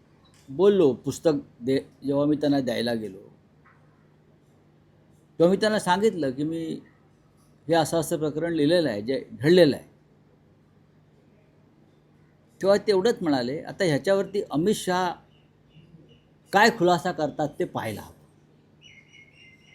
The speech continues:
बरं का? अमित शहांचं एक्सप्लेनेशन काय आहे या सगळ्यावरती ते पाहावं लागेल. नरेंद्र मोदी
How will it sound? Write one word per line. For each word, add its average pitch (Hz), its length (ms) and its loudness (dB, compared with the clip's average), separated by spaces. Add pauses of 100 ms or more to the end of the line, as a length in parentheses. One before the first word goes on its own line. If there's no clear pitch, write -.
(560)
बरं 160 140 2
का? 95 200 -10 (1120)
अमित 185 220 4
शहांचं 180 460 -2
एक्सप्लेनेशन 190 680 -4
काय 170 380 2
आहे 87 220 -10 (1600)
या 151 140 2
सगळ्यावरती 127 640 -2 (500)
ते 151 60 -2
पाहावं 92 380 -8
लागेल. 78 240 -20 (1200)
नरेंद्र 175 340 2
मोदी 175 500 -4